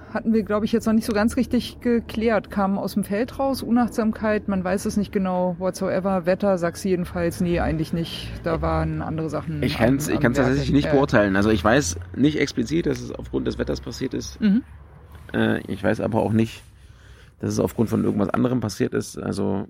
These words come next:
Speaker 2: da würde ich mich gerne mit einem klassischen, keine Ahnung, äußern.
Speaker 1: Müsste man noch mal, äh, genauer
Speaker 2: Genau, da
Speaker 1: hingucken.
Speaker 2: müsste man vielleicht
Speaker 1: Genau.
Speaker 2: mal jemand fragen, der davon Ahnung hat.
Speaker 1: <laughs>
Speaker 2: Ja.
Speaker 1: Ähm,
Speaker 2: Also was man sagen kann,
Speaker 1: ja.
Speaker 2: ist, äh, die Mädels sind ja Profis und die kennen sich aus, die fahren nicht zum ersten Mal Rad.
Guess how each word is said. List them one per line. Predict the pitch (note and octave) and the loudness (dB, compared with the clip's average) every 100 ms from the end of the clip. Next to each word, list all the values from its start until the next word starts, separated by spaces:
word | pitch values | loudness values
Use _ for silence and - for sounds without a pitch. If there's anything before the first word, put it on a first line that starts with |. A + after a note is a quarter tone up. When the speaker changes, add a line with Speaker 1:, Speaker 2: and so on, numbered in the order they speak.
| _ - | _ -8
Speaker 2:
da | G2 | -2
würde | G#2+ | 0
ich | G#2+ - | 0 -2
mich | G2+ | -4
gerne | G2+ G2+ G#2+ G#2 | 0 2 2 2
mit | G2+ | 0
einem | G2+ G2+ | 0 0
klassischen, | G#2 G2+ G2+ G#2 G#2 G2+ - _ | -2 0 0 0 2 2 -2 _
keine | G2 G2 | 0 2
Ahnung, | - F2 F#2 - _ | 2 0 -2 -6 _
äußern. | - F#2+ - - _ _ | -2 0 -2 -6 _ _
Speaker 1:
Müsste | E3+ - | -6 -4
man | D#3+ | -4
noch | D3+ | -2
mal, | D#3+ D3+ D3 - | -2 -4 -6 -10
äh, | - D#3 D3 | -10 -6 -6
genauer | D3+ D3+ C#3+ | -6 -6 -2
Speaker 2:
Genau, | |
da | G#2 F#2+ | 0 2
Speaker 1:
hingucken. | F#2 | 0
Speaker 2:
müsste | G#2+ C#3+ | 0 0
man | A#2+ | -2
vielleicht | A2 G#2+ | 0 0
Speaker 1:
Genau. | |
Speaker 2:
mal | G#2+ | 2
jemand | A2 - | 0 0
fragen, | G#2+ G2+ | 0 2
der | G#2 | 2
davon | G#2+ - | 2 2
Ahnung | F#2 C3+ | 0 0
hat. | D#2+ F3+ | -4 -4
Speaker 1:
<laughs> | - - - - - - - - | -8 -14 -14 -20 -18 -18 -20 -10
Speaker 2:
Ja. | - G3 G3 | -2 2 4
Speaker 1:
Ähm, | G3+ G#3 G#3 G#3 | 4 4 4 2
Speaker 2:
Also | G2 | 2
was | D#3+ | 2
man | C3 G#2 | 2 4
sagen | F#2 A#2 | 4 4
kann, | G#2+ | 2
Speaker 1:
ja. | - | 2
Speaker 2:
ist, | G#2+ B2 | 0 2
äh, | G2+ G2 | 2 2
die | F#2 F#2+ | 0 2
Mädels | G2 A2+ G#2+ | 4 4 2
sind | G2 G2 | 0 2
ja | G2 | 0
Profis | - G2+ A#2+ G2 | 0 -2 -2 -2
und | F#2+ F#2 | -4 -4
die | F#2+ | -6
kennen | - F#2+ | -4 -4
sich | G2+ | -4
aus, | - G#2 | -6 -6
die | G2 | -6
fahren | F#2+ | -2
nicht | G2 - | -4 -4
zum | F#2+ | -8
ersten | - - | -6 -4
Mal | F#2+ | -2
Rad. | G2 - | -2 -6